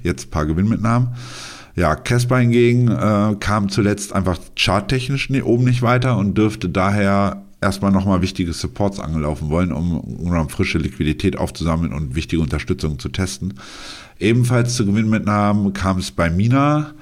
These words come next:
rund dreizehn Prozent runter. Casper steht jetzt übrigens noch ungefähr zwölf Prozent im Minus,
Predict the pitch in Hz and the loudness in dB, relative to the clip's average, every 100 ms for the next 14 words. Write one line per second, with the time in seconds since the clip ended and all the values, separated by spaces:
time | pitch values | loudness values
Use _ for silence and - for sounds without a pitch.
0 | - - - - 92 80 - 98 - 120 | -20 -20 -20 -4 -2 0 2 0 0 -2
1 | - - 113 107 117 120 123 120 120 - | -2 -2 -2 0 0 2 2 2 0 -2
2 | 110 104 104 - - 101 98 95 87 - | -2 0 -2 0 0 0 2 0 0 -4
3 | 64 73 73 - - - 113 107 95 101 | -6 -6 -8 -4 -4 -2 -4 -2 -2 -2
4 | 104 104 | -2 -4